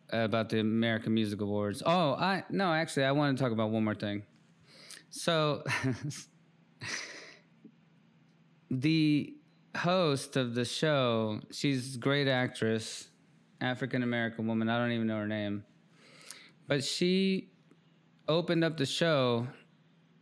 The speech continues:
and nobody was sitting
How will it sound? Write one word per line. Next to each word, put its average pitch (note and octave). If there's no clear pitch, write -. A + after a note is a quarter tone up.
and C#3
nobody F3
was D#3
sitting D3